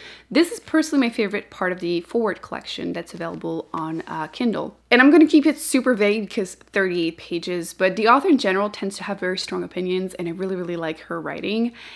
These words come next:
And in this one, you're following, uh, someone that is from a different planet, human, that is sent to Earth trying to find something, but things just don't go as planned. That's all I can say, frankly. Uh, if you like her writing in general, I would recommend it. It's, it's good.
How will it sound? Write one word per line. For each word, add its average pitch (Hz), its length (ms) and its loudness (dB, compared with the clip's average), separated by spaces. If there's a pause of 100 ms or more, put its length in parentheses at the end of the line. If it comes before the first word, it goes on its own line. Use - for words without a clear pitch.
(160)
And 220 120 2
in 233 60 4
this 247 160 0
one, 285 140 6
you're 269 80 6
following, 208 640 0
uh, 190 100 2
someone 226 440 -2
that - 380 -8
is 202 100 -12
from 190 160 -4
a 180 40 -2
different 190 460 -8 (240)
planet, 214 520 -4 (180)
human, 190 460 0
that 190 300 0
is 208 140 -2
sent 226 460 -4
to - 200 -8
Earth 190 320 -6 (200)
trying 196 220 -2
to - 80 -10
find 190 280 -2
something, 180 540 -4
but 190 180 -10
things 226 220 -2
just 214 160 -10
don't 196 160 -2
go 180 140 -4
as 170 120 -8
planned. 170 380 -6 (560)
That's 208 160 -8
all 262 80 2
I 226 60 0
can 180 180 -6
say, 160 200 -8
frankly. 175 520 -10 (400)
Uh, 185 200 8
if - 200 -4
you 254 160 2
like 208 260 0
her 214 100 -6
writing 175 300 0
in 165 80 -4
general, 160 300 -6
I 175 80 -6
would - 140 -14
recommend - 380 -10
it. - 140 -12
It's, - 300 -8
it's 202 140 -10
good. 170 220 -4